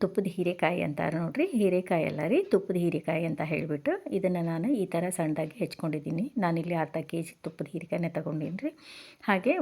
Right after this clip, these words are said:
ಒಂದು ಉಳ್ಳಾಗಡ್ಡಿ, ಒಂದು ಟೊಮೆಟೊನ ತೊಗೊಂಡಿದ್ದೀನಿ ರೀ, ಹೆಚ್ಕೊಂಡು ಇಟ್ಕೊಂಡಿದ್ದೀನಿ ರೀ ಸಣ್ಣದಾಗಿ. ಹಾಗೆ ಒಂದು ಬಟ್ಲದಷ್ಟು, ಆ, ಶೇಂಗಾ ತೊಗೊಂಡಿದ್ದೀನಿ ರೀ. ನೀವು ಸಣ್ಣ ಶೇಂಗಾ ಆದ್ರೂ ತೊಗೋಬೋದು, ಈ ಥರ ದಪ್ಪ ಶೇಂಗಾ ಆದ್ರೂ ತೊಗೋಬೋದು ರೀ. ಅದನ್ನು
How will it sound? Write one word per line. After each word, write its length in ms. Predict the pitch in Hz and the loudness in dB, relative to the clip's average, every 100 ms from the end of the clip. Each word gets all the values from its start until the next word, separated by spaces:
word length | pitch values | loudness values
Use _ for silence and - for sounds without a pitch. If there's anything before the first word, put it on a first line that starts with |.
| 185 | 4
ಒಂದು 140 | 190 185 | 4 4
ಉಳ್ಳಾಗಡ್ಡಿ, 440 | 165 165 165 202 392 214 | 4 2 0 2 4 4
ಒಂದು 140 | 196 208 | 4 2
ಟೊಮೆಟೊನ 380 | 175 165 170 190 240 | 2 0 -2 -2 0
ತೊಗೊಂಡಿದ್ದೀನಿ 440 | 170 160 156 170 170 | 2 2 0 0 0
ರೀ, 60 | 302 | 0
ಹೆಚ್ಕೊಂಡು 300 | 190 - 180 165 | 0 -2 -2 0
ಇಟ್ಕೊಂಡಿದ್ದೀನಿ 480 | - 165 - 160 147 | 0 -2 0 -4 -4
ರೀ 60 | 190 | -2
ಸಣ್ಣದಾಗಿ. 440 | 160 151 151 143 392 - - - - 254 | 0 2 2 -2 -8 -16 -16 -16 -6 0
ಹಾಗೆ 220 | 247 262 254 | 4 6 8
ಒಂದು 180 | 233 254 190 | 8 8 6
ಬಟ್ಲದಷ್ಟು, 580 | 185 196 175 - - 403 453 - - - - - | 6 2 2 0 0 -2 -2 -12 -20 -20 -16 -6
ಆ, 60 | 190 202 185 | -2 0 4
ಶೇಂಗಾ 300 | 220 202 180 | 6 8 6
ತೊಗೊಂಡಿದ್ದೀನಿ 480 | 170 156 151 151 156 247 | 6 4 2 2 2 2
ರೀ. 60 | 262 | 4
ನೀವು 120 | 147 143 | 4 2
ಸಣ್ಣ 180 | 156 156 | 2 2
ಶೇಂಗಾ 320 | 185 180 185 190 | 0 -2 -2 -2
ಆದ್ರೂ 200 | 180 185 | -2 0
ತೊಗೋಬೋದು, 340 | 175 175 175 269 311 | -2 -2 -2 0 0
ಈ 40 | 214 | 0
ಥರ 140 | 202 190 | 0 2
ದಪ್ಪ 160 | 190 185 170 | 2 2 -2
ಶೇಂಗಾ 180 | 175 160 | -2 -6
ಆದ್ರೂ 180 | 165 175 269 | -4 -2 0
ತೊಗೋಬೋದು 440 | 170 151 156 147 - | 0 0 -2 -6 -2
ರೀ. 60 | 349 392 - - - | -4 -4 -12 -20 -4
ಅದನ್ನು 240 | 190 185 | 0 2